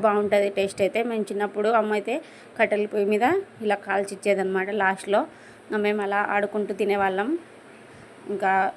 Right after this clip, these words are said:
రొట్టెలు చేయడం అయిపోయింది, అయిపోయింది కదా. ఇంక ఇప్పుడైతే స్టవ్ మీద అంతా పిండి పడింది అనేసి క్లీన్ చేస్తున్నాను. ఇంకా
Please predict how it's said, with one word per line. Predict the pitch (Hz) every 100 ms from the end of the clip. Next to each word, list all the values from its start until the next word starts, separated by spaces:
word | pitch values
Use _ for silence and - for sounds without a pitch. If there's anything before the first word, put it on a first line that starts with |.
| -
రొట్టెలు | 208 214 214
చేయడం | 214 208 202
అయిపోయింది, | 196 202 190 202 202
అయిపోయింది | 196 202 202 196
కదా. | 185 277 392 - - -
ఇంక | 220 202
ఇప్పుడైతే | 196 190 196 262
స్టవ్ | 240 214 208
మీద | 208
అంతా | 202 208 208
పిండి | 202 202
పడింది | 196 190
అనేసి | 190 196 -
క్లీన్ | 214 202 196
చేస్తున్నాను. | 190 202 185 196 311 - - - - - - -
ఇంకా | 214 208